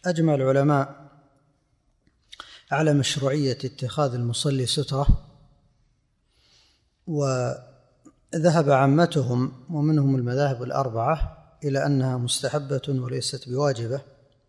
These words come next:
وحكي ذلك إجماعا، ولكن الصواب أنه ليس في الأمر إجماع، فقد ذهب بعض السلف إلى وجوب اتخاذ السترة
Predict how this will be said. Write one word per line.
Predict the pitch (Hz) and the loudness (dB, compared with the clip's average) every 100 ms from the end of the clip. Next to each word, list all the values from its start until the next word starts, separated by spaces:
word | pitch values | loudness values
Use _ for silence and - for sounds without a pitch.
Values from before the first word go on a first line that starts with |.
| _ _ _ _ - _ | _ _ _ _ -20 _
وحكي | 147 180 160 151 | -2 0 0 0
ذلك | 131 147 139 139 | 0 0 -2 -4
إجماعا، | 120 123 143 113 - - _ _ _ _ _ _ _ _ _ _ _ - - - - | -6 0 0 -2 -8 -16 _ _ _ _ _ _ _ _ _ _ _ -16 -16 -8 2
ولكن | 208 202 185 | 2 6 4
الصواب | 160 - 190 175 | 4 6 6 4
أنه | 170 170 175 | 2 0 2
ليس | 175 - | 0 -2
في | 139 - | -4 -4
الأمر | 131 127 151 147 135 | -6 -6 0 0 0
إجماع، | 135 123 156 147 151 - - | -2 0 2 0 -2 -10 -14
فقد | - 151 | -8 -6
ذهب | 143 151 131 131 131 - - - _ _ _ _ _ _ _ | -2 0 0 -2 -4 -6 -16 -20 _ _ _ _ _ _ _
بعض | - 131 135 127 | -8 -2 -2 -2
السلف | 123 - 147 127 - - - _ _ _ _ _ _ _ _ _ _ - | -2 -2 0 -2 -6 -16 -20 _ _ _ _ _ _ _ _ _ _ -6
إلى | 143 135 131 | -4 -2 -2
وجوب | 127 139 151 180 160 170 170 180 - - _ | -2 -2 2 2 2 -2 -2 -4 -10 -20 _
اتخاذ | - - 143 135 120 | -16 -10 -6 -4 -2
السترة | 117 - 120 110 | -2 -6 -8 -10